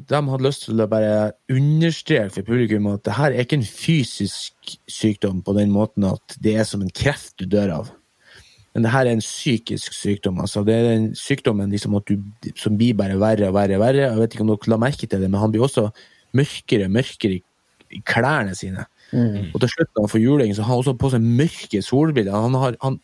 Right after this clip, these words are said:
Speaker 1: når han s-, gjør det her dealen, og det er sånn jungeltromme, som er nesten litt sånn Akira-tromme,
Speaker 2: Wow.
Speaker 1: med,
Speaker 2: Litt, eh,
Speaker 1: med han Garnett, der, eh, når han får opp han der, så ser du at kameraet går inn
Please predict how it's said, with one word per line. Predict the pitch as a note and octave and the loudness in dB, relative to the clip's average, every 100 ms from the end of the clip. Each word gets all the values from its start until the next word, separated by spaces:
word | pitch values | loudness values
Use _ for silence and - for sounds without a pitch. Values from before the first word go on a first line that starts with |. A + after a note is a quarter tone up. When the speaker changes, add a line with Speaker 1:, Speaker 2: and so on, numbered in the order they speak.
| A#2+ | -2
Speaker 1:
når | B2 | 2
han | D#3+ D3+ | 2 0
s-, | - - - | -4 -16 -10
gjør | B2 D3 C#3+ | 0 2 2
det | G2 | 0
her | G2 G2 | -4 -2
dealen, | B2+ D3 G2+ F2+ F#2+ - _ _ _ _ _ _ _ - | 2 2 2 -2 -8 -10 _ _ _ _ _ _ _ -8
og | - | 0
det | A#2 | 0
er | A2+ | 2
sånn | G#2 | 2
jungeltromme, | G#2+ B2+ C#3 C3 - C#3 A#2+ G2 F2+ E2+ - _ _ _ _ _ _ _ - | 2 4 2 0 0 0 2 0 -2 -4 -10 _ _ _ _ _ _ _ -16
som | - A2 | -6 0
er | A#2 | 2
nesten | A#2 C3 A2 | 2 0 -4
litt | G#2 | -2
sånn | G2+ G2 F#2 | -2 -2 -4
Akira-tromme, | A2 - - B2+ C3 B2+ - A2+ F#2 F#2 G2+ _ _ - - | -8 -6 -2 0 0 0 0 0 0 -4 -8 _ _ -20 0
Speaker 2:
Wow. | G#2 C#3 C#3+ - | 2 4 0 -8
Speaker 1:
med, | - G#2+ G#2 | -2 0 0
Speaker 2:
Litt, | C3 C3 | 0 2
eh, | |
Speaker 1:
med | A#2+ | 4
han | A2+ A2+ | 4 2
Garnett, | A2+ A2 B2+ C#3 _ - - G2+ | 2 2 0 -2 _ -20 -8 0
der, | A2 G#2+ | 2 2
eh, | G2+ G2+ G2 G2 G2 - - | 2 2 2 2 0 -2 -4
når | G#2+ | -2
han | G2+ | 0
får | - A#2 | 0 0
opp | G2+ B2+ | 0 0
han | B2+ G#2+ | 0 0
der, | F#2+ G2 | -2 -4
så | - | -6
ser | - D3+ | -2 0
du | G#2+ | 0
at | - | -4
kameraet | - D3+ C#3 F#2+ G2 | -2 0 0 -4 -8
går | G#2 C#3 D3 A#2 F#2 F#2+ | -4 0 4 2 0 -2
inn | C#3 C#3 | -2 0